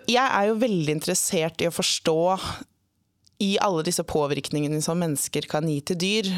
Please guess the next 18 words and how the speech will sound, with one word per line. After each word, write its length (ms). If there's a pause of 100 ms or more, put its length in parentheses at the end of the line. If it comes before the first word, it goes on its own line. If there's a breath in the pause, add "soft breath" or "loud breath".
(100)
eh, 400
hvordan 540
også 240
lyd 420
og 80
da 160
seismikk 600
kan 200
påvirke 380
dyreplankton. 580 (280)
Fordi 400 (120)
om 240
de 80 (120)
blir 480
påvirket, 600
om 120
de 140
dør, 520